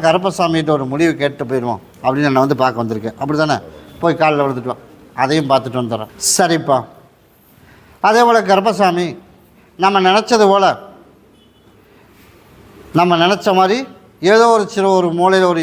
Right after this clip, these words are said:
யோகம் இருக்கா? அப்படி தானே கேட்க வந்த? அதனால கருப்பசாமி யோகம் இருக்கா அப்படின்னு நம்ம பார்த்துட்டு வந்துடுற வர ஞாயிற்றுக்கிழமை அன்னைக்கு அந்த இடத்துலேருந்து கொஞ்சம் மண் அள்ளிட்டு எனக்கு ரோஜா பூல மாலை, பாட்டில் சுருட்டு வாங்கிட்டு வா. ஞாயிற்றுக்கிழமை அன்னைக்கு இதுக்கு ஒரு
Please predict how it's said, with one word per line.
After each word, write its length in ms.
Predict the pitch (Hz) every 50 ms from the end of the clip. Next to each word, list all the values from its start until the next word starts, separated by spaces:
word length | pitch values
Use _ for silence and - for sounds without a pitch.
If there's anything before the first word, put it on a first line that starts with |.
| 160 160
யோகம் 260 | 175 180 175 165 160
இருக்கா? 240 | 156 147 147 156 139 113 - - - - - - - 90 82 - - _ _ _ - -
அப்படி 160 | 139 143 165 160
தானே 160 | 175 170 160 160
கேட்க 140 | 160 143 156 151
வந்த? 160 | 139 131 120 101 87 - - - - - - - - - - - - 175
அதனால 220 | 180 185 196 208 196 180
கருப்பசாமி 520 | 190 180 180 208 202 165 - 196 190 185 175 170 180
யோகம் 280 | 196 220 214 208 196 185
இருக்கா 220 | 180 175 180 185 170 151 -
அப்படின்னு 240 | 147 156 160 175 185 170
நம்ம 120 | 156 151
பார்த்துட்டு 300 | 156 170 160 180 160 165
வந்துடுற 240 | 160 151 156 151 151 143
வர 160 | 143 139 143 139 139
ஞாயிற்றுக்கிழமை 540 | 143 170 185 175 175 175 143 151 143 139 147
அன்னைக்கு 220 | 151 151 143 113 90 - - _ _ - - _ _ _ _ _ - 131
அந்த 160 | 151 151 143 143 147
இடத்துலேருந்து 380 | 151 151 160 170 160 160 160 147 151
கொஞ்சம் 220 | 143 139 139 131 131
மண் 200 | 131 147 156 151
அள்ளிட்டு 320 | 139 139 143 135 139 - - - - - - - - _ _ _ _ _ _ 151 156
எனக்கு 200 | 143 143 123 135 131 143
ரோஜா 260 | 156 165 151 165 160 131
பூல 160 | 131 143 139 127 123
மாலை, 180 | 127 131 127 127 - - - - - _ _ _ - - - - - 120
பாட்டில் 420 | 143 151 165 160 160 160 160 147 -
சுருட்டு 240 | 156 147 139 - 160 139
வாங்கிட்டு 280 | 139 131 127 113 180
வா. 60 | 190 - - _ _ _ _ - - _ _ - 160
ஞாயிற்றுக்கிழமை 560 | 175 202 214 202 185 208 185 185 170 165 165
அன்னைக்கு 180 | 185 196 180 180
இதுக்கு 180 | 165 156 160 156
ஒரு 80 | 143